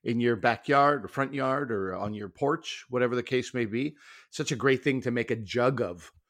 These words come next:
and, and pour it out for people. And I think people also with the lime juice and all that, you feel like you're like,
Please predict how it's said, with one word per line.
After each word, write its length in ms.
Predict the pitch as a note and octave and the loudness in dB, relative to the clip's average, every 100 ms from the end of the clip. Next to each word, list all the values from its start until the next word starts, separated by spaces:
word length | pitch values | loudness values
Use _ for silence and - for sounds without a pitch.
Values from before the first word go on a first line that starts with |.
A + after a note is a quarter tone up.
| _ _ - | _ _ -10
and, 240 | A2 G#2 | -8 -8
and 180 | A2+ G#2+ | -8 -8
pour 240 | - A#2+ A#2 | 0 2 2
it 60 | |
out 180 | A2+ A2+ | 0 -2
for 140 | B2 | -4
people. 340 | - B2 C3 C3 | -2 -4 0 0
And 180 | C3+ B2 | 0 -2
I 60 | |
think 200 | C3 A3+ | -2 -4
people 200 | G#3 E3+ | -4 -2
also 220 | C#3 C#3+ | -2 2
with 120 | B2 G#2+ | 0 0
the 60 | |
lime 320 | G#2 G#2 A2 G2+ | 0 0 0 -2
juice 300 | A2 G#2 - | -4 -6 -6
and 100 | G#2+ | -4
all 100 | G2+ | -4
that, 160 | G2+ | -4
you 100 | A2 | -6
feel 260 | - C#3 C#3+ | -8 -6 -2
like 240 | B2 A2+ | -2 -2
you're 140 | A#2+ G#2+ | -2 0
like, 280 | G#2 - | -2 -4